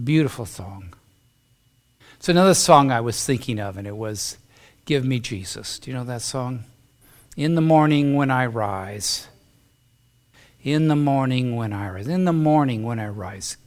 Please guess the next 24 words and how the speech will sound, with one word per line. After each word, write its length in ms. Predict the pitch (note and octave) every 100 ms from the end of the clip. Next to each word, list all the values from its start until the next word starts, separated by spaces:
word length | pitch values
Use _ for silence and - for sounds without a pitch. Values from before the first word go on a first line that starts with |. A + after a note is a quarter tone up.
| -
give 200 | E3 C#3
me 200 | B2+ A#2+
Jesus. 720 | - G2+ F2 - - - - _ _ _ _ _ _ _ _
Give 280 | - D#3 F3
me 220 | E3 E3
Jesus." 680 | C#3 G2+ F#2 - - - - - _ _ _ _ _ _ _ _ _ _ _ _ _ - - - - _ _ _ -
We 100 | F3
watched 420 | E3+ D#3+ - -
just 280 | D3+ - D3+
a 40 |
little 140 | D3
bit 140 | C#3 C3+
earlier 440 | E3 D#3 C#3 A#2+
about 340 | A2+ B2 A#2 A#2
John 280 | - C3+ C3
Calvin. 540 | C#3+ B2+ F#2 F#2 F2+ - _ _ _ -
And 160 | D#3
John 260 | C#3+ F3 E3+
Calvin 580 | - F3+ D#3 C3+ G#2+ A2+ - _ _ _ _ _ - - - _ _ _ -
couldn't 240 | G#3+ G3
be 120 | E3+
tempted 460 | - F#3+ E3 D#3+ C3+
by 180 | C3+ C3
money. 480 | B2+ A2+ G#2 F2